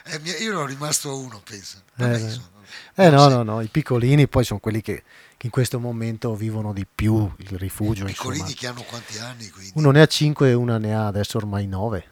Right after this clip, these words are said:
Speaker 1: Quanto, quanto gli piace lassù?
Speaker 2: Va tantissimo.
Speaker 1: Giocano,
Speaker 2: Beh,
Speaker 1: corrono.
Speaker 2: Isabel, che è quella di nove anni, è venuta su che aveva dodici giorni. Elias è venuto su che aveva tre mesi.
Speaker 1: Meraviglioso.
Speaker 2: Eh.
Speaker 1: Mi fai ricordare Giorgio, due parole, perché insomma,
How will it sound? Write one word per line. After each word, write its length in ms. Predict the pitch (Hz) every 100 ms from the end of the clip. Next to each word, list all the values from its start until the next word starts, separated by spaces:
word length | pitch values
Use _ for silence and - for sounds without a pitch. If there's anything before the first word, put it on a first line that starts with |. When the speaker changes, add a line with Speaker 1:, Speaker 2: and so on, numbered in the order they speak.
| -
Speaker 1:
Quanto, 240 | 147 -
quanto 280 | - 165 170
gli 100 | 135
piace 460 | - 107 90 - -
lassù? 260 | - - -
Speaker 2:
Va 200 | 104 104 104
tantissimo. 680 | 104 95 98 - 104 101 - _ _
Speaker 1:
Giocano, 420 | - 117 - - -
Speaker 2:
Beh, 260 | 143 135
Speaker 1:
corrono. 160 | - 147
Speaker 2:
Isabel, 480 | 147 156 147 170 160
che 140 | 127
è 60 | 107
quella 360 | 113 110 104 98
di 120 | 98
nove 280 | 104 107 104
anni, 260 | 127 156 151 - _ -
è 340 | 95 95 113
venuta 380 | 120 131 139 131
su 180 | - 151
che 80 | 131
aveva 220 | 127 120
dodici 420 | 123 127 120 110
giorni. 420 | 95 95 92 80 - _ _ _ _ - - - - _ _ _
Elias 840 | - 160 160 139 135 143 143 -
è 100 | 170
venuto 380 | 123 110 107 143
su 220 | - 107
che 100 | 104
aveva 680 | 95 95 95 95 92 90 90
tre 240 | - 90 90
mesi. 440 | 92 123 104 - - - - -
Speaker 1:
Meraviglioso. 520 | - 76 76 - -
Speaker 2:
Eh. 300 | 87 95 - _ _ _ _ _ _ _
Speaker 1:
Mi 80 | 101
fai 180 | - 175
ricordare 600 | 160 147 135 156 151 139
Giorgio, 400 | 110 147 131 104
due 180 | 98 123
parole, 420 | 117 113 104 87 85
perché 220 | 92 -
insomma, 220 | - 87